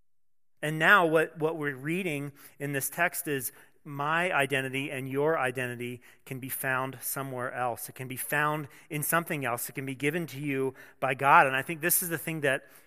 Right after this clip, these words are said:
Paul is wanting us to realize, to know, and accept, is that in Christ we have immeasurable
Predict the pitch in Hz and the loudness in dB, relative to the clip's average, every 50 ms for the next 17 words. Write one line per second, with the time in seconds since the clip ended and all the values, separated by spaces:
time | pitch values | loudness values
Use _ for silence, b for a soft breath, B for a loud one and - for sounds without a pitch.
0 | b b b - - 160 165 165 160 151 139 - - - - - b b b b | b b b -2 2 4 4 6 4 2 2 0 -2 -4 -8 -14 b b b b
1 | b - 131 151 160 170 - 180 170 170 151 143 143 139 - - - 147 131 135 | b -10 -4 -2 -2 -2 -2 -4 -4 0 2 2 2 2 -2 -4 -8 -8 -6 -2
2 | 147 160 165 156 147 143 151 143 - - 147 147 139 143 147 147 143 143 - - | 0 2 4 4 4 4 2 0 -2 -4 -4 -4 -2 -2 -2 -2 -4 -4 -6 -6
3 | - - 156 139 127 - - - - - _ _ _ _ _ _ _ _ _ _ | -2 0 0 0 0 -2 -8 -18 -20 -20 _ _ _ _ _ _ _ _ _ _
4 | _ _ _ _ _ _ - 156 156 135 156 151 - - 170 175 196 190 - - | _ _ _ _ _ _ -6 -6 0 2 2 2 2 2 0 -2 -2 -4 -4 0
5 | 180 170 170 160 135 - - B B B B B - 151 165 170 160 151 151 147 | 2 2 2 2 0 -2 -8 B B B B B -4 0 2 2 2 2 0 -4
6 | 143 139 135 135 139 143 139 143 156 156 160 156 151 156 156 156 156 151 | -4 -2 0 0 0 0 0 0 0 0 0 0 0 0 0 -2 -2 -4